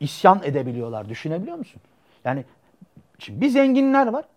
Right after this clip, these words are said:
bir de plebler var. Şimdi plebler büyük çoğunluk ve Roma vatandaşı. Yani bugün evet, yani sen mesela çalışmak zorundasın vesairesin ya. Onlar da öyle ve iş bulamıyorlar.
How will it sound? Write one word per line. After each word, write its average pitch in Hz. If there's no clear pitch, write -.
bir 247
de 320
plebler 320
var. 262
Şimdi 156
plebler 262
büyük 285
çoğunluk 220
ve 302
Roma 254
vatandaşı. 117
Yani 220
bugün 294
evet, 247
yani 233
sen 262
mesela 247
çalışmak 240
zorundasın 233
vesairesin 226
ya. 220
Onlar 247
da 233
öyle 131
ve 240
iş -
bulamıyorlar. 208